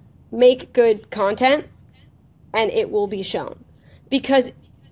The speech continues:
YouTube is about your audience and what your audience wants to see and what the viewers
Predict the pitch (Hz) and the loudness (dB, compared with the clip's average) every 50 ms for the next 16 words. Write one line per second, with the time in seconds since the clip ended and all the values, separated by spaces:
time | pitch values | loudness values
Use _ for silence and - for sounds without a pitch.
0 | - - _ - - - 220 220 262 294 269 - 330 339 330 269 - 247 262 247 | -20 -20 _ -20 -18 -14 -6 -4 -2 -2 0 2 2 2 2 2 4 6 6 6
1 | 247 247 - - 214 - 214 220 220 - 190 214 202 - - 175 160 156 139 123 | 4 2 -2 -4 -2 0 2 2 2 0 0 -2 -4 -4 -4 -4 -4 -4 -6 -8
2 | 104 - - - - - - 208 208 202 214 220 240 226 208 247 247 226 - - | -10 -12 -14 -16 -10 -6 -4 -4 -2 2 2 2 2 2 0 0 -2 -2 -2 -4
3 | - 180 190 185 196 220 233 254 269 285 311 302 - - - - _ - - - | -4 -2 -2 -2 0 0 2 2 2 2 2 -2 -6 -12 -18 -20 _ -20 -16 -6
4 | 226 233 233 233 233 233 - 226 214 - - - 214 208 170 - - 196 208 208 | -2 0 0 0 0 -2 -4 -6 -6 -6 -6 -8 -8 -8 -8 -6 -6 -6 -2 0
5 | 208 226 240 - - - - - 240 233 226 220 220 208 202 190 185 202 202 214 | 2 2 0 0 -4 -12 -12 -8 -6 -6 -4 -2 -2 -2 -4 -4 -8 -12 -10 -10
6 | 214 226 240 254 269 285 302 330 330 - - - | -6 -4 -2 0 0 0 0 -2 -4 -6 -6 -8